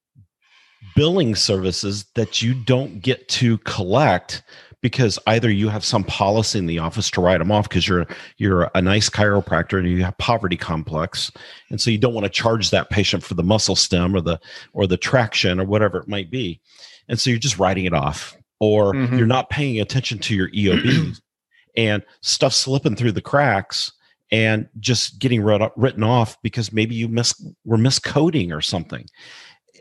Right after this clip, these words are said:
Speaker 1: And, and you should have been getting <laughs> paid for it.
Speaker 2: Yeah.
Speaker 1: <clears throat> And the other one is on the code usage side. The code usa-, usa-, usage? <laughs>
Speaker 2: Usage.
Speaker 1: Usage. <laughs> How much you use your codes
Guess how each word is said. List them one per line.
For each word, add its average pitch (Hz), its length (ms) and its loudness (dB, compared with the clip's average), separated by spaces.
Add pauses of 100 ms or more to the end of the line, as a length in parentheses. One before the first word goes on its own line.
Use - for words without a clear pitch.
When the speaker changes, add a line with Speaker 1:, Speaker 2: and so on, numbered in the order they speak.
(260)
Speaker 1:
And, 139 360 -2
and 151 120 2
you 147 100 2
should 240 320 2
have 185 100 0
been 104 160 0
getting 92 300 0
<laughs> - 140 0
paid 107 200 0
for 90 260 -6
it. - 140 -12 (420)
Speaker 2:
Yeah. 139 300 2 (260)
Speaker 1:
<clears throat> - 160 -6
And 170 100 4
the 185 60 6
other 254 140 4
one 180 140 4
is 131 140 2
on 135 140 2
the 117 80 0
code 143 340 -2
usage 120 500 -2
side. - 400 -6
The 107 80 -12
code 151 240 0
usa-, 139 400 -2
usa-, 113 400 -2 (520)
usage? 123 580 -4 (340)
<laughs> - 320 -20
Speaker 2:
Usage. 110 800 0 (440)
Speaker 1:
Usage. - 280 -10 (260)
<laughs> - 400 -20
How 175 180 2
much 160 560 0
you 123 160 0
use 131 340 2
your 107 100 0
codes 156 480 2